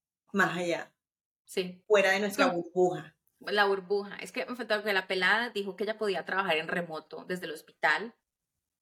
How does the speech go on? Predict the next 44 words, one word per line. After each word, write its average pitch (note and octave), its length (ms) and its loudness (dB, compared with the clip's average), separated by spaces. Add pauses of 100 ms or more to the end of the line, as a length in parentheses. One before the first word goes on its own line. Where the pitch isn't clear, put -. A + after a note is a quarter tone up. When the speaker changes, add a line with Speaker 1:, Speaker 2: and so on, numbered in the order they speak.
(640)
Speaker 2:
El G3+ 180 -2
puesto G3 320 -2
de A3 240 2
ella F#3+ 300 0
era G#3 420 -2 (380)
punto A#3+ 320 -4
de A3+ 100 -4
contacto G3+ 640 -4
para G3+ 160 2
sesiones F3+ 340 -8
fotográficas. F3+ 800 -4 (120)
O C4 100 -6
sea C#4+ 180 -6
que F4+ 120 -6
podía C#4 320 -2
trabajar D4+ 240 -6
desde - 120 -6
cualquier A#3+ 320 -8
parte. - 360 -6 (1200)
O B3+ 120 -8
sea, - 420 -2
ella, C4 260 2 (380)
pa D4 140 2
mandar B3+ 280 2
un C#4 60 -8
email, D#4 320 -2 (100)
re-, C#4+ 180 -8
o - 60 -12
sea, D#4 120 4
es, C#4 160 -6
es, C#4 120 0 (240)
como C#4+ 160 -2
digo E4 120 -2
yo, F4 80 -4
punto D4 200 0
de E4 60 2
contacto, D#4+ 320 -2
es C#4 60 -8
decir, D#4 300 -4
una B3+ 140 2
persona B3 220 0
que C4+ 100 -6
manda G#3+ 220 0
emails. G3+ 520 -2